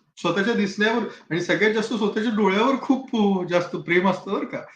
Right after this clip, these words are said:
गॉगल वगैरे घालून तो त्या सत्काराला जातो. आत्ता जसे कलेक्टर, आयपीएस वगैरे करतात तसं तो त्या सत्काराला जातो. असा ताटामध्ये, अ, एकदम ताठ ॲटिट्यूडमध्ये बसतो.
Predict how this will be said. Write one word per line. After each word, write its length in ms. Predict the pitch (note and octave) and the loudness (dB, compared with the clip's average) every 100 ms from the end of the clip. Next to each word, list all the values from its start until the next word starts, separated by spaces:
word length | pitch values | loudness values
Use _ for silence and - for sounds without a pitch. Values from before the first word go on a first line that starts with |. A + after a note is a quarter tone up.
| _ - | _ -4
गॉगल 260 | F3 A#3+ | -2 0
वगैरे 280 | B3 A3+ A#3 | -2 -2 -2
घालून 320 | G#3 F#3+ G3+ - _ _ _ _ _ _ - | -2 -2 -4 -6 _ _ _ _ _ _ -4
तो 60 | F3+ | 0
त्या 140 | G#3 | 0
सत्काराला 480 | G3+ D3 - F#3 F#3 | 0 -2 0 0 0
जातो. 240 | F3 D#3 | -2 -2
आत्ता 280 | G3 - E3+ | -2 -2 -6
जसे 240 | D#3 D#3 | -6 -4
कलेक्टर, 420 | E3 C#3+ C#3+ C#3 D3+ - - _ | -2 -2 -2 -4 -6 -6 -14 _
आयपीएस 520 | C3+ C3 C#3+ D3+ D3+ - | -6 -4 -2 -4 -4 -6
वगैरे 240 | B2+ C3+ | -2 -2
करतात 360 | C#3 C#3+ C#3 C#3 C3+ | -2 -6 -6 -6 -8
तसं 220 | - C#3 | -8 -10
तो 160 | - | -10
त्या 140 | C3+ D3+ | -8 -8
सत्काराला 500 | D3+ - C#3 D#3 D#3+ | -8 -8 -2 0 0
जातो. 360 | C#3 - D#3 - - - _ | -2 -2 -6 -8 -20 -20 _
असा 220 | C#3 C3+ E3+ | -2 2 2
ताटामध्ये, 640 | D3+ C3+ D#3 D#3 D#3+ D#3+ F3 _ | 2 2 2 2 0 0 -4 _
अ, 80 | C#3+ C#3 _ - | -12 -12 _ -10
एकदम 300 | C#3 D3+ D3+ | -4 -2 0
ताठ 280 | D3+ D3+ D3+ - _ _ _ - | 4 4 4 -4 _ _ _ -14
ॲटिट्यूडमध्ये 640 | C#3+ D3+ D#3 D3+ D3+ D3 | -12 -4 2 2 2 2
बसतो. 440 | C#3+ C3+ - C#3 | 0 -2 -4 -4